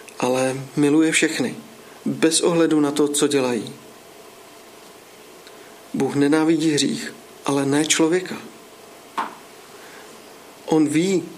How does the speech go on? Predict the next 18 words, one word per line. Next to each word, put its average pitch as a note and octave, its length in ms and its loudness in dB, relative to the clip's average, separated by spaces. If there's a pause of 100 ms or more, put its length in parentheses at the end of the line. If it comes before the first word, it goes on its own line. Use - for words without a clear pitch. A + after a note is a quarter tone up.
(260)
kdo C#3+ 240 0
se D3 160 2
za C#3+ 120 2
tím D3 220 0
vším C#3+ 220 2
skrývá. B2 560 -2 (1800)
Ale C3 200 -2
nám C#3+ 200 2
to E3 100 0
někdy D3 240 2
pořád D3+ 320 0
zní C3+ 400 0 (480)
neuvěřitelně. C3 880 -2 (2250)
Že C#3+ 140 0
to D3+ 340 4 (320)
není D#3+ 220 2
pro D#3+ 240 2
na-, D#3 200 0